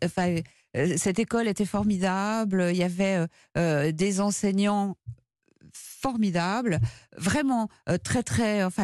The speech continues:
j'allais dire, euh, euh, vraiment, euh, euh, qui ne comptaient ni leurs heures ni leur énergie,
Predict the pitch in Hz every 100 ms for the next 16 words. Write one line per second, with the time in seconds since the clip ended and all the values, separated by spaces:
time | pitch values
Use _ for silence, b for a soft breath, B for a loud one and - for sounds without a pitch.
0 | 185 165 165 170 208 185 170 151 B B
1 | - 160 160 202 185 196 208 190 165 143
2 | B B 143 101 90 104 85 80 - -
3 | - - 185 - 214 - 226 233 220 247
4 | 240 220 202 226 226 220 202 196 185 185
5 | 202 190 277